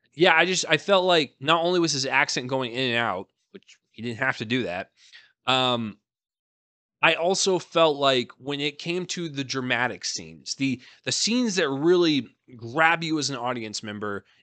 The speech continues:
and you really become invested into these people's lives, when he's having arguments with Florence Pugh's character, she is acting circles around him.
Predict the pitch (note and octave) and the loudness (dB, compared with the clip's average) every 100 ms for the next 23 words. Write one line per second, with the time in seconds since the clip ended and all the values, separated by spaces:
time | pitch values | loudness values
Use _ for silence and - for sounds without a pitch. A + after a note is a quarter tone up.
0 | - A#2 B2 B2 B2 D3 D#3+ C#3+ C3 C#3 | -8 -6 -4 -6 -2 2 2 2 -2 -6
1 | B2 A2 A2+ - A2 G#2+ - G#2+ G#2 A2+ | -6 -2 -4 -2 -6 -8 -10 -12 -10 -14
2 | G2+ F#2 G2+ G2 F2+ _ - - _ _ | -14 -12 -8 -8 -8 _ -8 -8 _ _
3 | _ _ _ C#3+ F3 A3+ A#3 A#3 A3+ F3 | _ _ _ -2 0 0 2 2 2 0
4 | C#3+ D#3 D3 C3 A#2 - C3+ B2 B2+ B2 | 2 2 0 -4 -4 -4 -6 -6 -6 -4
5 | A2 - A#2 G#2+ - G#2+ F#2+ D#2+ D2+ _ | -6 -8 -10 -8 -4 -4 -4 -12 -16 _
6 | _ _ _ _ _ _ _ _ - - | _ _ _ _ _ _ _ _ -4 -2
7 | A3+ G3 E3+ E3+ C#3+ A#2+ - C3+ B2 G2+ | 0 2 2 2 -2 -2 -2 -2 -4 -8
8 | G2+ E2+ E2 E2 _ | -8 -10 -14 -20 _